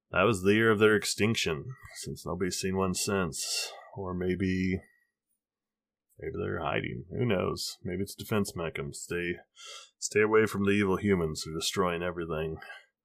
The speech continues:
Keep the desert alive. I don't know, but like I said, there is the possibility.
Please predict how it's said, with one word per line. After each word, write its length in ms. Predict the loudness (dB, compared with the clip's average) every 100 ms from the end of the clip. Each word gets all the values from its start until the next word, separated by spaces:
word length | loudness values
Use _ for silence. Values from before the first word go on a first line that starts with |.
| _ _ _
Keep 180 | -8 -6
the 100 | -2
desert 300 | -2 -2 -2
alive. 360 | -2 -4 -8 -14 _ _ -20 _ _ _ _ -20 -20 -20 _ _ _
I 160 | 8 10
don't 140 | 10
know, 260 | 10 8 6 -2 -6 -6 -6 -8
but 440 | 4 8 8 6 2
like 200 | 2 2
I 60 |
said, 300 | 0 2 2
there 220 | 2 2
is 160 | 0 -2
the 80 | 0
possibility. 720 | 4 4 4 2 4 2